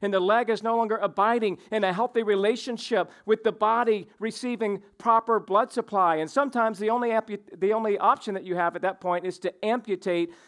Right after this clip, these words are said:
the leg. I-, I'll never forget when I was a physician's assistant doing a rotation in general surgery, we had to do one of these amputations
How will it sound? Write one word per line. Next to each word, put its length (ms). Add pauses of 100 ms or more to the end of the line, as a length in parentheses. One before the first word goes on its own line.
the 160
leg. 420 (400)
I-, 80
I'll 160
never 240
forget 460
when 120
I 60
was 180
a 60
physician's 540
assistant 520 (280)
doing 240
a 80
rotation 560
in 120
general 380
surgery, 640
we 160
had 160
to 80
do 180
one 80
of 80
these 240
amputations 1040